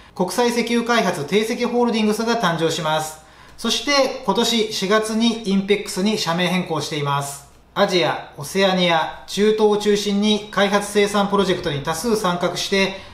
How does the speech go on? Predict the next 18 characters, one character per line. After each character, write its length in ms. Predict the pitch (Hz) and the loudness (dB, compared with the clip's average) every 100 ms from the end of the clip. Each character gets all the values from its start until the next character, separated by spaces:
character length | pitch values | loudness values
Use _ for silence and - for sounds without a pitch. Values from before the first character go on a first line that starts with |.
| - | -4
世 160 | 262 | -2
界 220 | 254 233 | 0 0
各 240 | 214 226 220 | 2 0 0
地 160 | 214 | 0
で 300 | 214 214 214 | 2 2 0
石 160 | 214 165 165 | -4 -10 -4
油、 320 | 180 170 - | 0 0 -2
天 200 | - 185 | -2 0
然 160 | 185 185 | 0 0
ガ 120 | 185 | 0
ス 100 | - | 0
の 120 | 143 | -4
炭 300 | 135 156 196 | -4 -2 -2
鉱、 480 | 196 180 165 165 - | 0 2 2 0 -6
開 180 | - 180 | -2 -2
発、 480 | 180 165 170 156 - - - | 0 -2 -4 -6 -8 -20 -16
生 280 | - 175 | 0 0
産、 400 | 175 175 160 - | 2 0 -2 -6